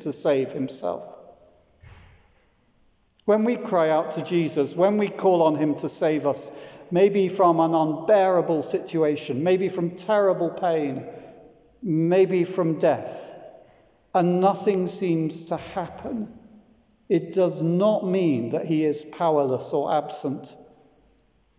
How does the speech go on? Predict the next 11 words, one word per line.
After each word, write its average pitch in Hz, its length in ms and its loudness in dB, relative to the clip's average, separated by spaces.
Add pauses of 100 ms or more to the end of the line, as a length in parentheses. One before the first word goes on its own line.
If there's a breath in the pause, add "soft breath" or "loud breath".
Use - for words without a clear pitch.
(360)
Far 190 320 0
from 170 340 2
it. 113 180 -2
As 135 160 -4
Jesus 190 460 -2
hangs 180 380 -2
on 160 160 0
the 151 100 -2
cross, - 540 -4 (340 loud breath)
he 170 480 -2
chooses 156 880 -4